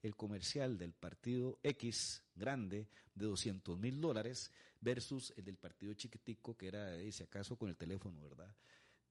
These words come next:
No, tigre, tigre amarrado, tigre amarrado contra, ¿cómo se llama? <laughs> Burro amarrado contra tigre suelto. Entonces, este, las empresas en competencia consumen el setenta y cinco por ciento del volumen de inversión en, en medios.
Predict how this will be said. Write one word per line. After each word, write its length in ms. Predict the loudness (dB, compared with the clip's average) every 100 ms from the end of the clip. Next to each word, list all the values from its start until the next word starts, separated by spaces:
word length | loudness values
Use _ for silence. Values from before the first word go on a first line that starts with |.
| -16 -12
No, 420 | -8 -2 0 0
tigre, 320 | 2 6 6 6
tigre 240 | 6 8
amarrado, 340 | 10 10 6 6
tigre 240 | 4 6
amarrado 300 | 6 4 4
contra, 280 | 4 2 0 -2 -4 -4
¿cómo 140 | 0 2
se 80 |
llama? 160 | 2 2
<laughs> 260 | 0 0 6
Burro 240 | 6 8
amarrado 300 | 8 8 6
contra 200 | 4 -2
tigre 240 | 0 2
suelto. 400 | 4 4 2 -4 -14 _ -20 -20 -20 -20 _
Entonces, 680 | -6 0 2 6 6 4 0 _
este, 540 | 0 2 4 2 2 -6 _ _ _ _ _ _ _ _ _ _ _ _ -2
las 260 | 0 2
empresas 480 | -2 0 0 2 0
en 140 | -2
competencia 760 | -2 -4 -2 -2 0 2 0 -2
consumen 500 | -4 -4 -2 0 0
el 80 | 0
setenta 380 | -2 -4 -6
y 60 | -6
cinco 240 | -4 -6 -2
por 140 | -2
ciento 360 | 0 -2 -2 -4
del 120 | -2
volumen 360 | -2 -2 -2
de 60 | -4
inversión 540 | -6 -4 0 2 4
en, 200 | 2 -2 -6
en 180 | -6 -2
medios. 500 | -2 -2 -4 -8